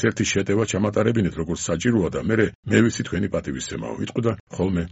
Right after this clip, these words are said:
დამტუქსავ-, დამყვევებული ღიმილით და ახლოებით ისეთი ტონით ამბობდა, როგორითაც მასწავლებელი მოძრავს ექსკურსიაზე წაყვანილ ბავშვებს. ოღონდ ნუ დამეფანტები და სკოლაში რომ დაუბრუნდებით, ორიანებს არ დაგიწერთო. თითქოს შეტევაზე და სასიკვდილოდ კი არა, სანაპიროზე გასასეირნებლად მიდიოდნენ და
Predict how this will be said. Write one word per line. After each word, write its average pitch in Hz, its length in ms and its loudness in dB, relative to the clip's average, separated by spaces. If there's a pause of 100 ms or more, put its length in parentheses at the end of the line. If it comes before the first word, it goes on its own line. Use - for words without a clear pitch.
(140)
დამტუქსავ-, 90 600 -2
დამყვევებული 104 960 2
ღიმილით 64 520 -6
და - 160 -4
ახლოებით 107 480 4
ისეთი 104 280 2
ტონით 107 280 2
ამბობდა, 120 360 2
როგორითაც 87 480 2
მასწავლებელი 110 560 -2
მოძრავს 95 440 -2
ექსკურსიაზე 104 640 -4
წაყვანილ 80 400 -8
ბავშვებს. - 400 -4 (220)
ოღონდ 117 340 6
ნუ 110 120 4
დამეფანტები 101 680 0
და 90 100 -4 (140)
სკოლაში 107 440 0
რომ 71 120 -8
დაუბრუნდებით, 107 560 0
ორიანებს 73 400 -4
არ - 120 -4
დაგიწერთო. - 480 -10 (200)
თითქოს 175 280 6
შეტევაზე 139 480 6
და 131 120 4
სასიკვდილოდ 87 600 -2
კი 131 160 0
არა, 80 160 4
სანაპიროზე 131 520 2
გასასეირნებლად 80 840 -2
მიდიოდნენ 98 460 2
და 62 120 -6